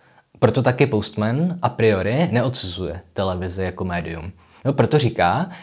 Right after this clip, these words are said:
že nemá problém s tím, když v televizi vysílají fotbal. No, když posloucháte fotbal z rádia, tak prostě přicházíte o tři čtvr-, čtvrtiny zážitku a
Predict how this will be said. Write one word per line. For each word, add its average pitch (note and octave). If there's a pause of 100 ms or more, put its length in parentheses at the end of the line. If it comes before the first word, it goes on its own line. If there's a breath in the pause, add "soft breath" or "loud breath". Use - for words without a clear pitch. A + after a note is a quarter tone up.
že A#2+
nemá A#2+
problém C3
s -
tím, F#2+ (440 loud breath)
když B2+
v -
televizi B2
vysílají B2+
fotbal. F#2+ (600)
No, D#3
když D#3
posloucháte C3
fotbal A#2+
z A2
rádia, A2
tak B2+
prostě -
přicházíte A2
o G#2
tři A2+
čtvr-, - (120)
čtvrtiny A2+
zážitku G#2
a D3